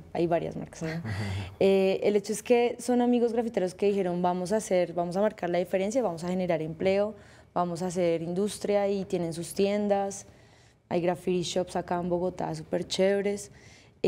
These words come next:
Speaker 1: Em, ¿qué otra cosa hay detrás de todo esto, José? Aparte de
Speaker 2: Pues yo, yo, yo abordaría el tema, digamos, en una dimensión,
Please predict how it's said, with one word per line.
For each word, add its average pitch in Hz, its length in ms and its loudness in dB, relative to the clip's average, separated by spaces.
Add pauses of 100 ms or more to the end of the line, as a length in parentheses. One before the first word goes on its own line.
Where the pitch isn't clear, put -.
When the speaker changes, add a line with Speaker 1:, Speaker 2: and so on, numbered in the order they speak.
(100)
Speaker 1:
Em, 165 1000 0 (140)
¿qué - 120 -2
otra 165 220 -2
cosa 180 400 -2
hay 175 120 0
detrás 170 400 -4
de 165 80 -8
todo 175 320 -4
esto, 175 360 -8
José? 175 240 -8 (420)
Aparte 170 420 -8
de 175 340 -4 (380)
Speaker 2:
Pues 110 240 0
yo, 131 120 0 (140)
yo, 120 160 2
yo 113 580 2
abordaría 135 500 0
el 104 120 -2
tema, 113 380 0
digamos, 101 500 -2
en 110 60 0
una 98 160 2
dimensión, 101 880 -2